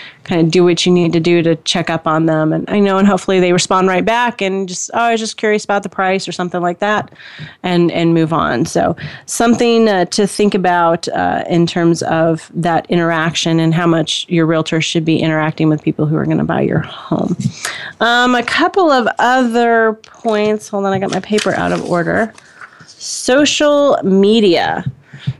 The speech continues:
This is another one where I say, "Well, I was in real estate before Facebook was around."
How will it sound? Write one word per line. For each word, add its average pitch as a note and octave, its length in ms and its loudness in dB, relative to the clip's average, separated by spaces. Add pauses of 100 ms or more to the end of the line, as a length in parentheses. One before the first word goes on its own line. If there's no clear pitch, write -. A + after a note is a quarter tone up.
This C4+ 200 2
is C4 100 4
another G#3+ 340 4
one E3+ 220 0
where D#3+ 100 -2
I E3 100 -2
say, - 300 -8
"Well, - 140 -4
I B3+ 260 0
was C4 180 2
in G#3+ 120 2
real A3 240 2
estate F3 500 -2
before F#3+ 480 -2
Facebook - 680 -2
was - 200 -2
around." F#3 640 -2